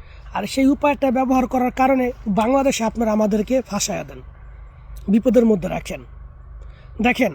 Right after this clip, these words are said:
আমাদের এমন একটা রাস্তা কইরা দেন, যাতে আমরা ব্যাংকিংয়ের মাধ্যমে টাকাটা পাঠাইতে পারি। যদি ব্যাংকিংয়ের মাধ্যমে টাকাটা না পাঠাইতে পারি, অন্তত পক্ষে আমাদের জন্য এতটুকু কইরা দেন, যাতে আমরা এই রাশিয়া থেকে যাতে ক্রিপ্টোকারেন্সি ব্যবহার করে অন্তত পক্ষে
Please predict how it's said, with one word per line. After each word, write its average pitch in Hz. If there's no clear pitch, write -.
আমাদের 247
এমন 240
একটা 285
রাস্তা 262
কইরা 214
দেন, 202
যাতে 190
আমরা 190
ব্যাংকিংয়ের 220
মাধ্যমে 220
টাকাটা 202
পাঠাইতে 180
পারি। 135
যদি 254
ব্যাংকিংয়ের 254
মাধ্যমে 269
টাকাটা 262
না 226
পাঠাইতে 254
পারি, 202
অন্তত 302
পক্ষে 294
আমাদের 254
জন্য 262
এতটুকু -
কইরা 247
দেন, 233
যাতে 220
আমরা 226
এই 220
রাশিয়া 240
থেকে 233
যাতে 226
ক্রিপ্টোকারেন্সি 247
ব্যবহার 240
করে 262
অন্তত 247
পক্ষে 254